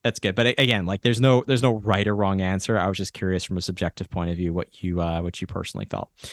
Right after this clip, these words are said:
So honestly, like, uh, uh, just, I thought this is about kind of an hour conversation of really talking about a, a lot of the specifics. And, and I'm hoping this has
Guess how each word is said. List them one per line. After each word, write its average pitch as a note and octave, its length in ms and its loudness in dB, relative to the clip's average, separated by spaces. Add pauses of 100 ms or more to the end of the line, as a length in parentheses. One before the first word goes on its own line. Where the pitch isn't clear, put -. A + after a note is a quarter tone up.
(720)
So C#3 500 4 (1080)
honestly, F3+ 320 4
like, C#3+ 260 2
uh, G#2 100 -2 (180)
uh, - 260 -6
just, D3+ 260 2
I D3+ 80 8
thought C#3+ 240 4
this C#3 120 -4
is B2 160 2
about B2+ 380 4
kind B2 180 0
of A2+ 60 4
an A2 120 2
hour A#2 200 2
conversation A2 600 0
of G2 100 -8
really G#2 320 0
talking G#2 420 0
about G2 500 0 (140)
a, - 80 -10 (120)
a A2 60 -4
lot G#2 260 2
of G#2 80 0
the G2 120 -2
specifics. - 1120 -4
And, G2+ 200 -4
and G#2 220 -8 (100)
I'm A2+ 100 0
hoping C3+ 440 0
this B2 200 -2
has A2 280 0